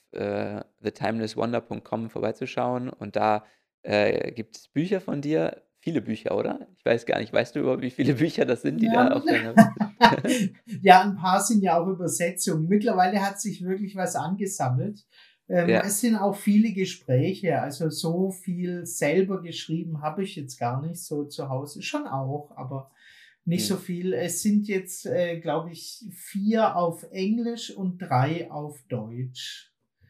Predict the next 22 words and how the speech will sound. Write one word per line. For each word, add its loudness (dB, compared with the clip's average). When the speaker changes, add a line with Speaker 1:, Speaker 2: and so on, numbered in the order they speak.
Speaker 1:
Mhm. -8
Speaker 2:
Und 0
der 2
Rest -2
sind -6
Übersetzungen -6
quasi. -14
Wobei 2
die -2
deutschen 0
und -2
die -2
englischen -4
keine -2
Übersetzungen -6
sind. -12
Das -14
sind -6
wirklich -6
immer -4
eigene -12
Bücher. -16